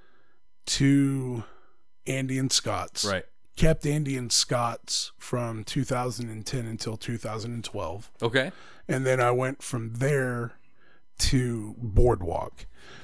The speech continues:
Speaker 2: I remember Boardwalk, yeah.
Speaker 1: Okay. And then, so during that time frame, I was also bartending at Chili's
Speaker 2: Right.
Speaker 1: in two thousand eleven.
Speaker 2: Right.
Speaker 1: Quit that job because my bartender,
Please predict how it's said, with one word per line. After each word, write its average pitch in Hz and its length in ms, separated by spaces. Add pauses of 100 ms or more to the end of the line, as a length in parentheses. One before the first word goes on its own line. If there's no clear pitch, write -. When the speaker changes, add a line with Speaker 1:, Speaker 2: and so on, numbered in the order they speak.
(640)
Speaker 2:
I 110 40
remember 113 220
Boardwalk, 90 340
yeah. 90 140
Speaker 1:
Okay. 113 400 (140)
And 127 180
then, 120 460 (920)
so 120 720 (240)
during 180 380
that 107 180
time 107 300
frame, 110 340
I 104 80
was 113 200
also 143 420
bartending 110 560
at - 120
Chili's - 600 (100)
Speaker 2:
Right. 95 280
Speaker 1:
in 117 160
two 117 200
thousand 110 360
eleven. 98 560 (160)
Speaker 2:
Right. 92 200 (360)
Speaker 1:
Quit 180 360
that 156 280
job 117 480
because 113 720
my 113 220
bartender, 110 1040